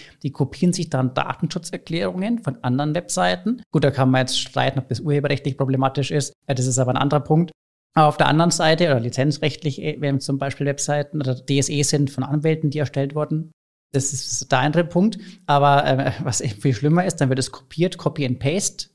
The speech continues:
und wirklich Copy and Paste. Das war's dann. Und dann ist die Erklärung von Otto zum Beispiel auf der Webseite von mustermann punkt de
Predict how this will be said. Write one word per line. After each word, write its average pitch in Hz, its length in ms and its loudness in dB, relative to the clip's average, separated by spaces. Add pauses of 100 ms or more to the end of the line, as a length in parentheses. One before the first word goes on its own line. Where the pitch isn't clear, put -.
(140)
und 139 120 2
wirklich 139 420 -2
Copy 131 380 -4
and 117 220 -4
Paste. - 480 -6 (420)
Das 123 180 -8
war's 139 220 2
dann. 117 220 -6 (520)
Und 123 240 0
dann 123 260 2
ist - 260 -14
die 135 180 2
Erklärung 135 880 -2
von 127 480 0
Otto 139 260 0
zum 170 180 -4
Beispiel 151 400 -4
auf - 240 -8
der 147 140 -4
Webseite 135 480 -4
von 131 480 -2
mustermann 151 500 -2
punkt - 160 -8
de - 200 -12